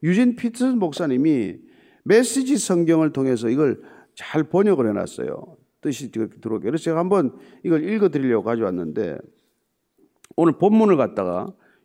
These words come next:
유진 피터슨이 번역한 이 메시지 성경 읽어드릴게요. 그렇다면 유대인인 것과 아닌 것, 다시 말해 하나님의 길에 대해 훈련받은 것과 그렇지 못한 것은 무슨 차이가 있을까요? 사실 큰 차이가 있습니다.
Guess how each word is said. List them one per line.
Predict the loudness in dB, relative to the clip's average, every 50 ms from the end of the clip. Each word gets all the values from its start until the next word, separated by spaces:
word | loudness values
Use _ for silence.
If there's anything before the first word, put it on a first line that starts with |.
| -6
유진 | -2 0 0 0 0 -2
피터슨이 | -2 -6 -10 -8 -8 -6 -2 -2 0 0 0 -2
번역한 | -2 -2 -2 -2 -2 -2 -4 -6 -4 -4 -6 -6
이 | -6 -4
메시지 | -4 -4 -4 -4 -6 -10 -8
성경 | -6 -6 -4 -4 -4
읽어드릴게요. | -6 -6 -8 -8 -10 -10 -16 -16 -16 -20 _ _ _ -20 -20 _ _
그렇다면 | 0 2 2 2 0 0 2 2 4 4 4 4 2 0 -2 -4 -10 -14 -18 -20 _ _ _ _ -4
유대인인 | 0 0 2 2 2 2 2 4 4 4 2 2 2
것과 | 0 0 0 0 0 0 2
아닌 | 2 2 2 2
것, | 2 0 0 -2 -4 -12 -20 _ _ _ _ _ _ -4
다시 | 0 0 0 0 0 -2
말해 | 0 2 2 2 2 2
하나님의 | 0 -2 -2 0 2 2 2 2 0 0 0 -2 -4 -6 -14
길에 | -6 -4 0 2 2 2
대해 | 2 2 4 4 4 2 0
훈련받은 | -2 -4 -8 -6 -2 2 2 4 4 4 4 2 2 2 0 0
것과 | 0 -2 -2 -2 -6 -2
그렇지 | 0 -2 -2 -2 -4 -2
못한 | -2 0 0 0 0
것은 | 0 0 0 0 -2 -4 -6 -14 -20 -20 -20 _ _
무슨 | -8 -8 -8 -4 -6 -6 -4
차이가 | -4 -4 -4 -2 0 -2
있을까요? | -2 -2 -4 -8 -6 -6 -6 -6 -6 -8 -12 -16 _ _ _ _ _ _ _ _ _
사실 | _ -12 -6 -6 -6 -4 -6 -8
큰 | -4 -4 -4 -4
차이가 | -2 -2 -2 0 0 0
있습니다. | -2 -2 -4 -4 -4 -4 -2 -4 -6 -8